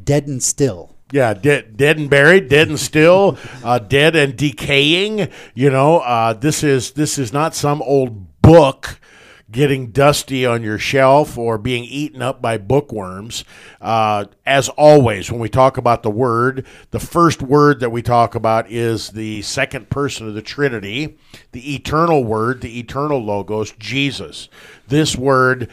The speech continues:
Speaker 2: takes on flesh and blood and makes his dwelling among us in the incarnation.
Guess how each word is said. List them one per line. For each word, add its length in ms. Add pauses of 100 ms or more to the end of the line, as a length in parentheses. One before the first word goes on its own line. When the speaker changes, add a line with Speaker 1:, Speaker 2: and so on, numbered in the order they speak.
(200)
Speaker 2:
takes 380
on 320
flesh 680
and 380
blood 800 (240)
and 220
makes 240
his 160
dwelling 420
among 360
us 260
in 240
the 240
incarnation. 960